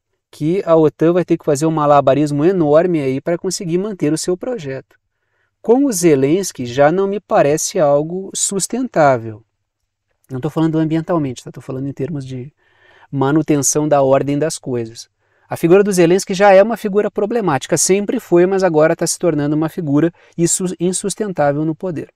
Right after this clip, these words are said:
Embora eu seja tentado a trazer a todo momento aqui,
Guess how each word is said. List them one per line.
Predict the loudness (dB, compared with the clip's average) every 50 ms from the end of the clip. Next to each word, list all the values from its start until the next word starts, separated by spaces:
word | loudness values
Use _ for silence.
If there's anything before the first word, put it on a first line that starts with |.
| _ _ _ _ _ _ _ _ _ _ _ _ _ _ _ _ _ -2
Embora | -2 2 2 2 2 2
eu | 0
seja | -2 0 -2 0 0 -2
tentado | 0 2 0 0 2 2 2 2 2 2 0 -4 -10 _
a | -4 -4 -2
trazer | 0 2 0 2 0 0 0 0 0 0 -2
a |
todo | -2 -2 0 0 2
momento | 0 2 0 0 0 0 -2 -2 -4 -6 -8
aqui, | -8 _ -14 -14 -14 -14 -14